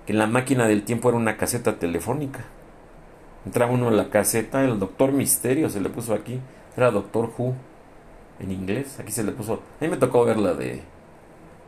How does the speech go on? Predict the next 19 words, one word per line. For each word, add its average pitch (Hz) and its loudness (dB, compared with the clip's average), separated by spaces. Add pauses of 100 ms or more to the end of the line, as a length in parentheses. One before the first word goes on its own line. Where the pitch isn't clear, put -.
(960)
pues 123 -2
ya 180 8
de 131 8
adolescente, 95 0
¿no? 107 -4
Ya 110 0
no 107 2
era 95 0
yo 85 -2
un 98 0
niño, 120 -4
pero 92 0
me 95 0
tocó - 0
ver 120 0
eso 127 -2
en 95 -2
los 87 -8
sesentas. 131 -8